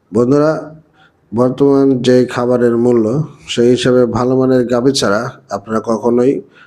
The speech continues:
ভালো কিছু করতে পারবেন না। তো গাভীটি বিস্তারিত খামার এসে দেখে শুনে আপনারা সংগ্রহ করবেন।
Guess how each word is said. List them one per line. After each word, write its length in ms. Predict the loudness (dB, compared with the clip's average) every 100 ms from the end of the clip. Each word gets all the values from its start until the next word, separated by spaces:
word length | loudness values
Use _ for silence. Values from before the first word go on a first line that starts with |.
| _ _ _ -20 _ -6
ভালো 200 | -2 -2
কিছু 240 | -2 -2
করতে 260 | -2 -2 -2
পারবেন 280 | 0 0 0
না। 220 | -2 -6 -14 -20 -20 _
তো 100 | -4
গাভীটি 460 | -2 0 0 2 2
বিস্তারিত 500 | 4 0 0 -2 0
খামার 380 | -2 -2 0 0
এসে 240 | 0 0
দেখে 300 | 0 0 0
শুনে 300 | 0 0 0
আপনারা 340 | 0 -2 -2 -2
সংগ্রহ 380 | -2 0 0
করবেন। 340 | 0 -2 0